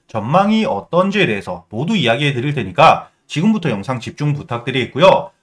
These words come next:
제가 영상 뒤편에 여러분들을 위한 작은 선물도 남겨두었으니까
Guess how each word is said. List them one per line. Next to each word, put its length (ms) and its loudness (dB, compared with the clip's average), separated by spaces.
제가 260 0
영상 320 -2
뒤편에 460 -4
여러분들을 520 -2
위한 240 2
작은 260 -8
선물도 500 -4
남겨두었으니까 960 -4